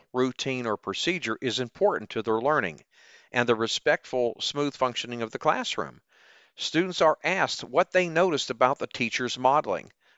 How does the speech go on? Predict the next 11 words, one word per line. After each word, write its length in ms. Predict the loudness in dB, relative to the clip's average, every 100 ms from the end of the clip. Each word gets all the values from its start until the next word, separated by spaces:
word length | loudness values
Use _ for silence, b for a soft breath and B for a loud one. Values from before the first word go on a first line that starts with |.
| 4
rather 320 | 6 8 6
than, 340 | 2 0 0 -4 _ _ _ _ -4
uh, 220 | 0 0
be 240 | 0 -4
told 380 | 2 6 6 6
by 160 | 6 6
the 80 |
teacher 360 | 4 -2 -2 -2
what 220 | 2 2
to 80 | 0
notice. 540 | 0 0 0 -6 -8